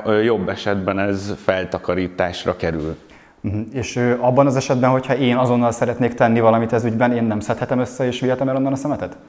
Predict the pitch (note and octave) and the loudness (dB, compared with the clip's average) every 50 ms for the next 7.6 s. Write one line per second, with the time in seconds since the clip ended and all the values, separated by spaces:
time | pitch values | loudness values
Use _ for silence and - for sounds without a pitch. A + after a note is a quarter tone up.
0 | - - _ _ _ _ _ _ _ _ _ _ _ _ _ _ _ _ - D#4+ | -20 -20 _ _ _ _ _ _ _ _ _ _ _ _ _ _ _ _ -18 -4
1 | D4+ D3 D#3+ F3+ G#3+ G#3 G3+ G3 G3 F3+ F#3 F#3 - F#3 F3+ F3 F3 E3+ E3 D#3 | -2 0 2 2 2 2 2 2 2 0 0 2 2 4 4 4 4 4 2 2
2 | - C#3+ C#3 E3+ F3 E3 D3+ C#3 C#3+ - - D#3+ D#3+ D#3+ C#3+ C#3+ D3 C#3 C3+ C3+ | 0 0 0 0 2 2 0 0 0 0 2 4 4 4 4 2 2 2 2 0
3 | C3 C3+ C3+ C3 C3 B2+ - - - B2+ A#2+ B2+ B2+ C3 C3+ C#3 - - - - | 0 0 0 -2 -2 -4 -2 0 0 2 2 2 2 0 0 -2 -4 -8 -10 -6
4 | B2 B2+ C3 B2+ B2 - D3 F3+ A#3 G#3+ C#3 A2+ C3 A2+ - C3+ C3+ C3+ B2+ A#2 | -2 0 2 2 2 0 0 0 0 -2 0 0 0 2 2 2 0 2 0 -2
5 | A2+ G#2 A2 A2+ A2 A2+ - A2 A2 A2 G#2+ G#2+ - - A2+ B2 B2+ - A#2+ - | 0 2 2 0 0 0 -2 -2 0 0 0 0 0 2 2 2 2 0 -2 -2
6 | - - G2 - - - G#2 G#2 G2+ G2+ - A#2+ A2+ G#2+ G2 - G2+ - - G2+ | -2 -2 -2 -2 -2 -2 -2 -2 -2 -2 -2 -2 -2 0 0 -2 -2 -2 0 -2
7 | G2 G2 - - G#2 F2+ D#2 C#2 - - - | -2 -2 -2 -2 -2 -2 0 -2 -6 -10 -12